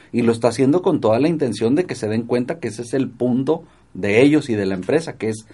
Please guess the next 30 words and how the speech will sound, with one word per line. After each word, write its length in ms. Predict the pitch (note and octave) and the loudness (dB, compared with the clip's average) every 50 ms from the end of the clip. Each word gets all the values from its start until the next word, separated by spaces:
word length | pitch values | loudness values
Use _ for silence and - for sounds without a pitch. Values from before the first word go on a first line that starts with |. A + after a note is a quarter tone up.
| - _ _ | -20 _ _
servir. 600 | - - G2+ F#2+ F2+ F2 F#2+ C3 D3+ C#3+ - - - - - - - | -8 -6 -4 -4 -4 -2 0 2 2 2 0 -4 -14 -20 -20 -16 -2
Y, 180 | - C3 C3+ C#3+ | 2 8 8 8
y 240 | C#3+ - - B2+ G2+ | 8 8 4 -2 -2
como 280 | - A#2 A#2 A#2+ C#3+ | 0 2 4 6 6
este 180 | D#3+ E3 - E3 | 4 4 0 -4
ejemplo, 520 | E3 - E3 D3 C#3 C#3+ D#3 F#3+ - - - _ _ _ _ | 0 2 2 2 2 2 0 0 0 -2 -8 _ _ _ _
te 100 | B2+ G2+ | -2 0
puedo 240 | - A2+ A#2 A#2+ C3+ | 2 2 4 4 4
decir 240 | C3 C3 C3+ B2+ B2+ | 4 2 2 2 2
de 120 | C#3 C3 | 4 4
varios, 560 | B2 A#2 - A#2 C3 E3 G#3+ A#3 - - - - - _ _ _ _ _ _ | 4 4 4 4 4 2 2 0 -4 -12 -20 -20 -20 _ _ _ _ _ _
donde 300 | A2 A2+ A2+ G#2+ A2 A2 | 4 4 6 6 6 4
yo 120 | A2 A#2+ A#2+ | 6 6 6
he 100 | B2+ C3+ | 8 8
llegado, 480 | C#3+ C3+ B2+ B2 B2 C#3 F3 A3 - - - _ - _ _ | 8 8 10 10 10 10 8 4 0 -6 -16 _ -20 _ _
y 180 | - A#2+ A#2+ | -2 2 4
este, 440 | A2+ A2+ A2+ - - - A2+ A2 G#2+ - | 4 4 2 0 -2 -2 0 0 -2 -2
y 120 | C3 A#2 | 0 2
no 120 | A2+ A#2+ | 4 4
me 140 | C3+ E3 F3+ | 4 4 4
permiten 560 | E3+ E3 C3 A#2 B2 C3+ D#3 D3+ - F#3 F#3 | 4 2 2 4 6 6 6 6 4 2 0
hacer 220 | D#3 - D3 C3+ C3 | 0 0 0 -2 0
ciertas 280 | D3+ D#3+ D3 C#3+ C3+ | 0 0 0 0 -2
cosas, 160 | - D#3 C3+ C3+ | -2 -2 -2 -2
porque 360 | A2+ A2 A2 A#2 A2+ A#2 A#2 | -6 -6 -2 -2 -2 0 0
ellos 340 | B2+ B2+ B2+ C#3+ E3+ D#3+ D3 | 0 0 2 2 0 0 2
lo 160 | C#3+ B2+ B2+ | 4 4 4
hacen, 280 | C#3+ E3 E3 E3 B2+ A#2+ | 4 2 0 -2 -2 -2
y 20 | |
dices, 260 | A#2+ G#2 G#2 G#2 - | -2 -4 -6 -6 -10